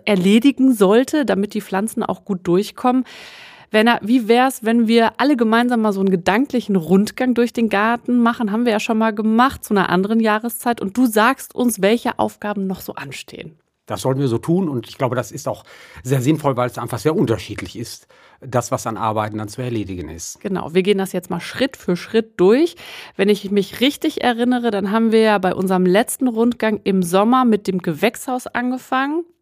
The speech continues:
Speaker 1: Machen wir jetzt auch, oder?
Speaker 2: Denke ich, ist eine ganz gute Möglichkeit, weil im Grunde das Gewächshaus auch der Bereich ist, wo im Grunde ein kleiner Widerspruch,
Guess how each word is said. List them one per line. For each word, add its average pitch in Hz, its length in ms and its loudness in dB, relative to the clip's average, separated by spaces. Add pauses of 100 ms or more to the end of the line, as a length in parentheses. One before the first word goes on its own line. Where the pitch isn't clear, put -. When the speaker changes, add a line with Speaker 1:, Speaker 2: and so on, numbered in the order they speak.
(140)
Speaker 1:
Machen 196 240 -2
wir 190 100 2
jetzt 180 180 -2
auch, - 240 -8
oder? 233 180 2 (720)
Speaker 2:
Denke 180 160 4
ich, 170 80 -2
ist 170 100 -6
eine 175 100 2
ganz 151 180 -2
gute 143 180 -2
Möglichkeit, 165 600 -4
weil 135 200 -2
im 120 200 -4
Grunde 170 260 0
das 151 200 -4
Gewächshaus 147 680 -4
auch 117 160 -6
der 139 180 -4
Bereich 147 460 -2
ist, 147 260 -6 (200)
wo 170 320 4 (460)
im 131 140 -2
Grunde 143 220 2
ein 123 180 0
kleiner 123 300 -2
Widerspruch, 156 500 -4